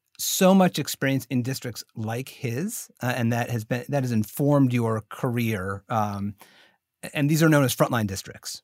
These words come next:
right, where it's very difficult for Democrats to run and win.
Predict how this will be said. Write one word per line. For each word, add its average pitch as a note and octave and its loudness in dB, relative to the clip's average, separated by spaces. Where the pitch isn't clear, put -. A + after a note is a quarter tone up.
right, B2 2
where A#2+ 0
it's G#2 -6
very D3+ 6
difficult A#2+ -2
for G#2 -4
Democrats G#2+ -4
to B2 -4
run B2 2
and A2+ -2
win. G2 -8